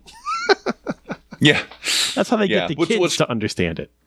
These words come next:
Speaker 2: What's cool is, is,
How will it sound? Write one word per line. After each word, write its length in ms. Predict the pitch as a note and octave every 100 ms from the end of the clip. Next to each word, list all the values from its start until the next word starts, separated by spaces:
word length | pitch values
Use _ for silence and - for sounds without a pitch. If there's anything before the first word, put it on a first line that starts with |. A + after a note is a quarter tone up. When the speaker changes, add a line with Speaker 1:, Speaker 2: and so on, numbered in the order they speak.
| - _ _ - - - - -
Speaker 2:
What's 280 | B2 C#3+ -
cool 420 | - F#3 G#3 F3+
is, 300 | B2 G#2+ G#2+
is, 300 | A2+ A2 G2+